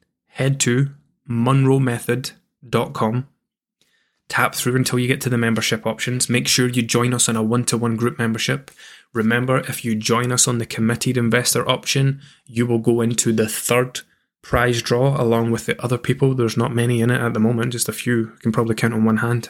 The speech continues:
how many there are right now. Um, you will go into a draw to get a full, to win a full refund of that ninety-six pounds. And that's it. I will see you on the inside.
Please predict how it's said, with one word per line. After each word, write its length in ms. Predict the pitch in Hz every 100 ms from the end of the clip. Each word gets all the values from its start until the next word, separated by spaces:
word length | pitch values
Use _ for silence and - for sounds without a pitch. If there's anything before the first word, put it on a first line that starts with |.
| -
how 80 |
many 260 | 110 110 110
there 180 | 110 104
are 220 | 101 - _ _ _ _ _
right 200 | 120 113
now. 260 | 113 113 139 - - - - - _ -
Um, 480 | 120 110 107 110 - _ _ _ _ _ _ - - _ _ _ _ _ _ _ _
you 140 | 127 123
will 80 | 127
go 100 | 135
into 400 | 135 135 135 143
a 60 |
draw 340 | 139 143 147 - -
to 100 | -
get 220 | 131 -
a 80 | 123
full, 340 | - 139 135 - - _ _ _ _ _
to 100 | -
win 180 | 127 135
a 60 | 131
full 220 | - 135
refund 400 | 135 139 120 113
of 160 | 113
that 160 | 117 120
ninety-six 480 | 120 120 120 127 -
pounds. 400 | 127 123 - - _ _ _ _ _ _ _ _ _ _ _ _ _ _ _ _
And 100 | 107
that's 200 | 117 -
it. 100 | 143 -
I 60 | 113
will 220 | 117 110
see 320 | - - 131
you 320 | 117 123 139 - _ -
on 100 | 117
the 120 | 110
inside. 580 | 107 - 143 143 143